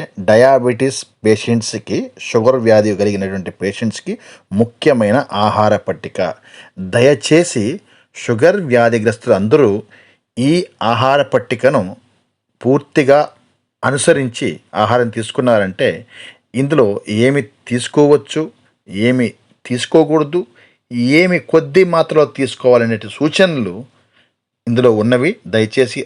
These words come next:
అందరూ ఫాలో అవ్వండి. ఈ పట్టికను, ఈ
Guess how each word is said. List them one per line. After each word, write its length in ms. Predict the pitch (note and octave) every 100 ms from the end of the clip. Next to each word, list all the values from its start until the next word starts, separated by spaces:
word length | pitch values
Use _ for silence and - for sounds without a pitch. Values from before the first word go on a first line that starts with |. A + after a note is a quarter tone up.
| G2
అందరూ 220 | G2+ C3 A2
ఫాలో 260 | F#2+ A2 B2+
అవ్వండి. 320 | B2 B2 B2 D#3 _ _ _ _ _ _ _ _ _ _
ఈ 120 | B2+ D#3+
పట్టికను, 480 | C#3+ B2+ D3 D3+ D3+ F#3
ఈ 20 | -